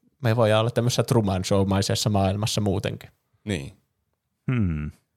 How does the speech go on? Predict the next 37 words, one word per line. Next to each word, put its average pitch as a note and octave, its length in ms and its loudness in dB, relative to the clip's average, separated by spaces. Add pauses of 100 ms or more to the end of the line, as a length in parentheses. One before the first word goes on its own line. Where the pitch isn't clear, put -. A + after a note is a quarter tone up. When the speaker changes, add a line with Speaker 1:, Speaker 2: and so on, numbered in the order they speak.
(720)
Speaker 3:
Onko B2+ 160 2
tässä D#3 220 -2
jotakin D3 320 -2
perusteita G2 640 0
tässä G2 340 -4 (140)
teoriassa, A2 480 4
vai C4 140 4
loppuuko D3 260 0
tää - 140 4
tähän? G#2+ 340 0 (1200)
Speaker 1:
On. B2+ 580 6
Speaker 2:
Oliko - 240 2
se G2+ 140 -2
siinä? G#2 280 0 (480)
Suomea B2 420 2
ei A2 120 2
ole G#2+ 140 4
olemassa. F#2+ 400 0 (120)
Speaker 1:
Tässä B2 240 0
niin A#2+ 140 4
Speaker 2:
Kuulostaa A#2+ 400 0
aika B2+ 200 -2
uskottavalta. - 460 -2 (480)
Speaker 1:
<laughs> F3 400 -14
Tässä G#2 240 -2
kuuluu A#2 320 2
myös A2 180 0
teoria, A#2+ 260 4
että G#2 120 -2
jos G#2+ 160 -2
Suomeen C3+ 320 4
matkustaa A2+ 420 0
ulkomailta, G#2 760 4
niin A2 180 0
sä A2+ 100 2
oot A2 140 0
vaan A2 280 4